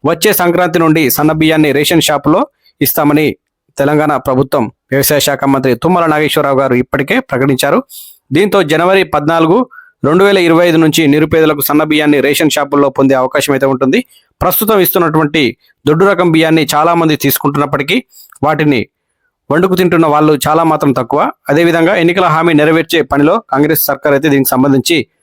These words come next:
ఇక దొడ్డు బియ్యం తీసుకువెళ్ళినప్పటికీ వాటిని తిరిగి షాపుల్లోనే ఇచ్చేసి సన్న బియ్యానికి కొనుగోలు చేసుకుంటున్నారు. ఇలాంటి పేదవారికి సంబంధించి ఈ విషయాన్ని గుర్తించినటువంటి కాంగ్రెస్ పార్టీ గతంలో ఎన్నికల ప్రచార సమయంలో తాము అధికారంలోకి వస్తే రేషన్ షాపుల్లో సన్న బియ్యాన్ని ఇస్తామని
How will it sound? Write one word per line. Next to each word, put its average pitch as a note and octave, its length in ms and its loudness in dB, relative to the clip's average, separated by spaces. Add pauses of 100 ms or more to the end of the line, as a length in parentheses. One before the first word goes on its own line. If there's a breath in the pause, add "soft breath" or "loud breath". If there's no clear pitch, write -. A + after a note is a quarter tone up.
(320 soft breath)
ఇక D3 200 -2
దొడ్డు D3+ 240 0
బియ్యం F3+ 220 2 (500)
తీసుకువెళ్ళినప్పటికీ E3+ 880 0 (100)
వాటిని D3 360 0
తిరిగి F3+ 320 0
షాపుల్లోనే E3 520 2
ఇచ్చేసి D#3 340 -2 (140)
సన్న C#3 240 -2
బియ్యానికి D3+ 400 0
కొనుగోలు D3 380 2
చేసుకుంటున్నారు. C#3 560 -2 (640 loud breath)
ఇలాంటి C#3+ 260 -2
పేదవారికి F3 460 0
సంబంధించి D3+ 380 0
ఈ - 80 2
విషయాన్ని D3+ 340 0
గుర్తించినటువంటి C3+ 640 0
కాంగ్రెస్ D3 340 0
పార్టీ C#3+ 240 -2 (680 loud breath)
గతంలో G#3+ 320 0 (100)
ఎన్నికల F#3 340 0
ప్రచార E3+ 260 0 (100)
సమయంలో D#3+ 420 2
తాము D3+ 220 0
అధికారంలోకి D#3 500 0
వస్తే F3 200 -2 (520 loud breath)
రేషన్ G3 320 2
షాపుల్లో D#3+ 380 0
సన్న D3+ 220 0
బియ్యాన్ని D#3+ 380 2
ఇస్తామని D3+ 340 0